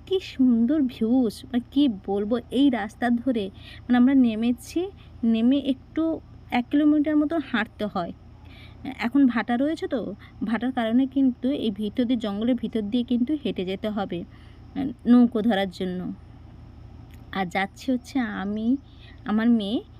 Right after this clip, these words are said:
আর দিদির দু মেয়ে। দিদি যেতে পারলো না, বাড়িতে কাজ রয়েছে, আর শরীরটা দিদির খারাপ, ওই জন্য দিদি যেতে পারলো না, তো আমরাই যাচ্ছি।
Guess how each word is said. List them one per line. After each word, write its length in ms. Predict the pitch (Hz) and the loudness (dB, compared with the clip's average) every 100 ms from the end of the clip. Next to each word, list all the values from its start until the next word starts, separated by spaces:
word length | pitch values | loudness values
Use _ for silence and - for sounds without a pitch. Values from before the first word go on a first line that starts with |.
| - - | -20 -8
আর 80 | 196 | -8
দিদির 480 | 175 208 196 269 403 - - - - - | -4 -4 0 0 -2 -10 -20 -20 -14 -8
দু 380 | 190 180 190 180 175 - | -6 -4 -2 -4 -6 -8
মেয়ে। 220 | 175 175 202 - - 220 | -6 -6 -10 -18 -10 -2
দিদি 260 | 233 277 | 2 4
যেতে 260 | 269 254 254 | 2 2 -2
পারলো 280 | 226 202 208 | -2 -2 -2
না, 180 | 233 359 - - - - | -2 -4 -12 -20 -12 -4
বাড়িতে 280 | 196 196 202 | -2 -2 -6
কাজ 360 | 190 180 - - - | -6 -8 -12 -20 -10
রয়েছে, 580 | 208 208 190 - - 214 240 - - - - - - | -4 -4 -4 -8 -8 -6 -6 -10 -20 -20 -20 -16 -12
আর 460 | - - - - | -10 -8 -8 -10
শরীরটা 480 | - - 226 196 262 | -6 -2 -2 0 -2
দিদির 260 | 214 220 233 | -2 -4 -4
খারাপ, 380 | - 196 233 - 285 | -4 -4 -4 -8 -8
ওই 120 | 202 | -6
জন্য 180 | 196 202 | -4 -6
দিদি 240 | 190 185 | -6 -8
যেতে 220 | 196 185 208 | -8 -8 -8
পারলো 340 | 180 175 175 | -6 -6 -4
না, 140 | 220 311 - - - - - - | -4 -6 -14 -20 -20 -20 -16 -6
তো 80 | 214 | -4
আমরাই 340 | 202 190 202 | -2 -2 -2
যাচ্ছি। 480 | 196 190 - - | -4 -6 -10 -4